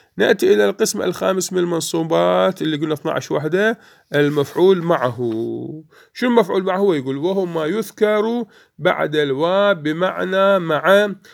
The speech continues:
لصاحبه، ل-، لمصاحبة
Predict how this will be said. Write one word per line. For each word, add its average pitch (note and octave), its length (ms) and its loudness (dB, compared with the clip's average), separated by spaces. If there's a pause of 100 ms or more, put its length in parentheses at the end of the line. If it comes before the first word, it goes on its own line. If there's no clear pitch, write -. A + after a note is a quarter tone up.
(200)
لصاحبه، F3+ 1200 0 (1000)
ل-، D#3 320 2
لمصاحبة D#3+ 880 2